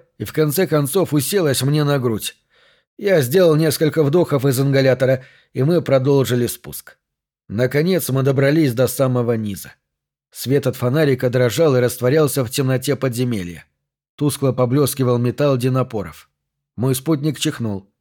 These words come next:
Фонарь от такого сотрясения заходил ходуном. Тени бешено запрыгали,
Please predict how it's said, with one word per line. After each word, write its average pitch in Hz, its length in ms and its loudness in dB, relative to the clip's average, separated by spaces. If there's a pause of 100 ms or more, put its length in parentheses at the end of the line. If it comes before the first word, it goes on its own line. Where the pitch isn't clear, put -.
(360)
Фонарь 139 360 0
от 120 80 -2
такого 131 320 0
сотрясения 139 640 -2 (360)
заходил 123 580 0
ходуном. 110 600 -6 (720)
Тени 151 320 0
бешено 123 400 0
запрыгали, 151 640 0